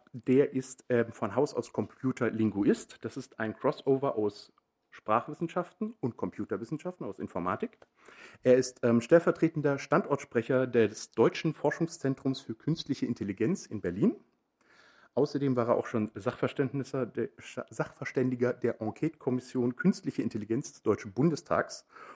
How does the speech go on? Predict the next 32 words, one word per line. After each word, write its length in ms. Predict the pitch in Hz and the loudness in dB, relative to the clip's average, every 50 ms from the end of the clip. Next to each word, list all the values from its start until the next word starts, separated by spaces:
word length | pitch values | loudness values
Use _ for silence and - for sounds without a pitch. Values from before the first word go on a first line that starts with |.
| - _ | -18 _
und 180 | - 110 107 - | -8 -8 -6 -6
hat 140 | 135 - - | -4 -2 -2
als 160 | 127 120 - | -2 0 2
solcher 400 | 135 143 143 - 165 151 151 - _ _ _ _ _ _ _ | 0 0 0 0 -2 -4 -4 -6 _ _ _ _ _ _ _
sehr 320 | - 101 101 110 151 165 165 | -12 -8 -4 0 0 0 0
tiefen 280 | - 175 160 - - | -2 -4 -6 -6 -6
Einblick 380 | - - 123 131 131 131 120 - | -6 -4 -2 0 0 0 0 0
darin, 340 | 117 117 113 120 117 120 123 - _ _ _ _ | 0 -2 0 0 -2 -2 -4 -8 _ _ _ _
wie 380 | - 110 117 147 175 196 214 233 - | -18 -14 -12 -8 -6 -6 -6 -4 0
Menschen 520 | 113 113 127 147 - - 170 160 160 156 - | 2 2 4 2 2 0 0 0 0 -2 -2
mit 360 | 123 120 139 - - - - | 0 0 0 0 -2 -8 -10
K-I-Systemen 680 | - 127 - - 139 127 135 127 - - 139 127 127 - | -8 -6 -4 -4 -4 -4 -6 -6 -6 -4 -2 -2 -2 0
kommunizieren 840 | - - 147 139 139 135 131 - - - 170 139 101 87 76 - _ _ _ _ _ _ _ _ _ _ _ - | 2 2 2 2 2 0 -2 -4 -6 -4 -2 -2 -2 -2 -6 -10 _ _ _ _ _ _ _ _ _ _ _ -4
können, 380 | - 123 127 123 120 127 131 - _ _ _ _ _ _ _ _ _ | 0 0 2 2 2 0 -2 -4 _ _ _ _ _ _ _ _ _
versuchen, 640 | - 113 - - 151 151 147 - 135 135 143 139 - | -4 -2 0 2 0 0 2 0 0 0 -2 -6 -10
wie 120 | - 120 120 | -10 -6 -4
das 180 | 131 120 - | -4 -6 -6
passiert 500 | _ - 117 - - 101 92 - - - - - | _ -14 -14 -12 -10 -8 -8 -8 -8 -10 -12 -12
und 140 | 113 104 110 | -6 -4 -4
wird 100 | 110 - | -4 -4
uns 220 | 101 98 - - | -6 -12 -8 -4
da 340 | - 101 95 92 92 - _ _ _ _ _ _ _ _ _ _ _ | -2 0 0 -2 -4 -8 _ _ _ _ _ _ _ _ _ _ _
tiefere 360 | - 139 127 - 117 110 107 | -6 -6 -4 -4 -4 -6 -4
Einblicke 400 | - 104 107 98 - 101 - 104 | -4 -4 -4 -6 -6 -8 -10 -12
geben. 320 | 90 - 98 90 - 65 62 _ _ _ _ _ - - - - - - - _ _ _ | -10 -8 -8 -10 -10 -10 -14 _ _ _ _ _ -20 -20 -20 -20 -20 -20 -20 _ _ _
Unser 220 | - 107 101 113 101 | -8 -4 -4 -2 -2
dritter 280 | - - 170 180 151 | -2 -2 -2 -2 -2
Gast 440 | - - 76 73 - - - - - - _ _ | -2 -2 -6 -6 -8 -12 -16 -18 -20 -20 _ _
ist 340 | - 120 110 - - - - - | -4 -4 -4 -6 -8 -18 -20 -14
Doktor 320 | 110 - 113 - - 117 | -8 -8 -8 -4 -4 -4
Sebastian 480 | 95 107 98 - 104 - - - - 82 | -2 -2 -2 -4 -4 -6 -8 -12 -12 -12
Hallensleben 760 | - - - - 87 92 98 - - 127 127 139 175 240 330 | -10 -10 -10 -8 -6 -6 -8 -6 -4 -4 -2 -2 -2 -4 -4